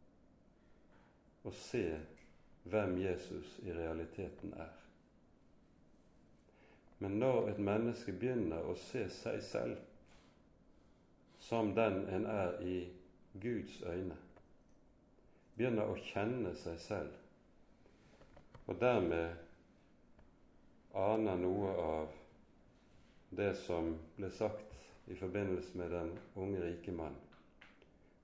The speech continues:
«For mennesker er det umulig.» Hvor meget en enn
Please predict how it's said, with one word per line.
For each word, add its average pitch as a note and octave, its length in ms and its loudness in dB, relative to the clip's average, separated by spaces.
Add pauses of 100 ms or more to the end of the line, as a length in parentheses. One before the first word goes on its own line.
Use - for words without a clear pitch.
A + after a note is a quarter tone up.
«For F#2+ 120 -4
mennesker F#2 760 -2
er F#2+ 300 0
det D#2+ 180 -4
umulig.» E2 560 -8 (1300)
Hvor B2 380 2
meget A2 640 0
en G2 160 -4
enn F#2+ 300 0